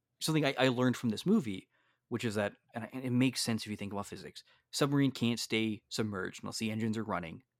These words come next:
'cause a submarine will just naturally, from its buoyancy, float to the top. And so while they're waiting there, Clark Gable mentions, "Well, our, they, they can't stay submerged without the engines running, so eventually they will have to rise." And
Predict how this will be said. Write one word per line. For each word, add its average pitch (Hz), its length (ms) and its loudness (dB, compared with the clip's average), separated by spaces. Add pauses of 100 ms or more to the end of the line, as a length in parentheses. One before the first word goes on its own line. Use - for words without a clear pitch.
(340)
'cause 101 120 -14
a 95 60 -8
submarine 110 320 -2
will 107 80 -6
just - 180 -8
naturally, 117 640 0 (120)
from 117 120 -2
its 117 100 -2
buoyancy, 110 580 0 (240)
float 113 260 -2
to - 40 -10
the 110 80 -4
top. 90 320 -2 (340)
And 113 100 -6
so 120 140 4
while 117 260 4
they're 151 140 4
waiting 131 360 4
there, 92 280 -6 (920)
Clark 127 200 2
Gable 135 180 4
mentions, 117 480 0
"Well, 113 260 2 (160)
our, 113 240 6 (720)
they, 143 140 10
they 156 180 10
can't 165 300 -2
stay 135 180 2
submerged 117 380 0
without 104 160 -4
the 107 60 -4
engines 107 320 -4
running, 87 220 -8 (300)
so 110 140 0
eventually 127 440 2
they 113 80 -2
will 110 60 4
have 101 180 -4
to 95 80 -6
rise." 82 380 -2 (340)
And 107 220 -4